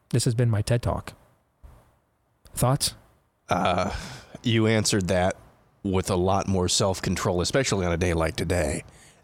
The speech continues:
Speaker 2: than I would have had if I had answered that, because I thought that was one of the dumbest submissions.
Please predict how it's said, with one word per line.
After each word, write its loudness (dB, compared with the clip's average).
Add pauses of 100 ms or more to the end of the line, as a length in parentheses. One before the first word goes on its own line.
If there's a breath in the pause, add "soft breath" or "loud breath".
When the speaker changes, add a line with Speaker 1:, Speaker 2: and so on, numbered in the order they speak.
Speaker 2:
than 0
I 0
would -2
have -4
had -2
if -4
I 0
had -4 (120)
answered -4
that, -6
because -4
I 0
thought 0
that -2
was -2
one 0
of -4
the -4
dumbest -2
submissions. -6